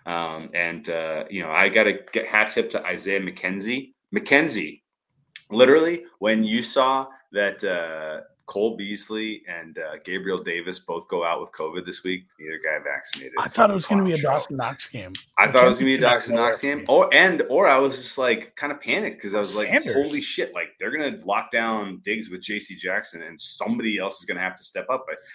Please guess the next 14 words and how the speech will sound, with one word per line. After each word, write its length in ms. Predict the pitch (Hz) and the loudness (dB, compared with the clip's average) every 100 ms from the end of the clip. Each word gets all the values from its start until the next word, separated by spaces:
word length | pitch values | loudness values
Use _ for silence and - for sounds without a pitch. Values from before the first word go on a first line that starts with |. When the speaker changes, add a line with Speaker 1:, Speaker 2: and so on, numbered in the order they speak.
| - | 0
Speaker 1:
better 120 | 107 | 0
be 120 | 113 | 2
Speaker 2:
Diggs 100 | 101 | 0
Speaker 1:
Ma-, 60 | 101 | 0
Speaker 2:
had 140 | 104 95 | -2 4
a 20 | |
Speaker 1:
Manny 260 | 107 123 | 4 6
Speaker 2:
nice 100 | 117 127 | 2 2
Speaker 1:
Sanders 340 | 131 117 85 | 2 0 -4
Speaker 2:
day. 60 | - - | -6 0
Speaker 1:
better 220 | 98 107 | 0 0
step 400 | - - 113 - | -4 -2 -2 0
up. 260 | 135 139 - - - - | -2 -4 -8 -20 -20 -6
Uh, 380 | 95 95 92 | -2 -2 -2